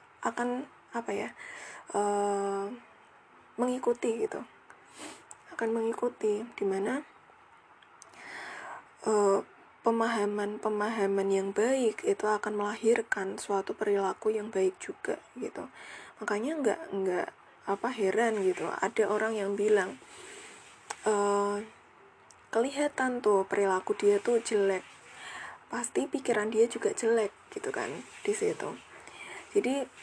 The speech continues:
sebenarnya realisasi da-, dari suatu pikiran, pemikiran itu tuh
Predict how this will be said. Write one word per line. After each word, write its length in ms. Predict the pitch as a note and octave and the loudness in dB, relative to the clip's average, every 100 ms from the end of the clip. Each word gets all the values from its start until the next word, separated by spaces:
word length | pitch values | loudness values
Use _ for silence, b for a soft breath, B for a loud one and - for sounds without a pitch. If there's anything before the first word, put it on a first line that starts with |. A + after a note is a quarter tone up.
| - | -16
sebenarnya 720 | - A#3+ A3 G#3+ A#3+ D4 D4+ - - - - - - - | -6 0 2 2 2 0 -2 -6 -20 -20 -20 -20 -16 -4
realisasi 840 | B3 A#3+ A3+ A#3 B3 A#3+ - B3 A#3 | 4 6 6 4 2 0 2 0 4
da-, 320 | G#3 A3 - - | 4 2 -4 6
dari 640 | A#3 G#3 - G#3+ G#3 A3+ - B B B | 8 8 4 4 4 2 -4 B B B
suatu 1120 | - A3 G#3 G3+ - - G#3 G3+ G3+ G3 G#3+ - | 4 6 8 6 -2 0 4 6 6 4 2 -2
pikiran, 720 | B3 - C4 B3+ G#3 G3+ G#3+ | -4 0 0 2 2 0 0
pemikiran 720 | A3+ A3+ A3+ - A#3+ A#3+ G#3 - | 0 2 2 0 -4 -2 -4 -4
itu 220 | G#3+ A3 | -2 0
tuh 160 | D4 | 0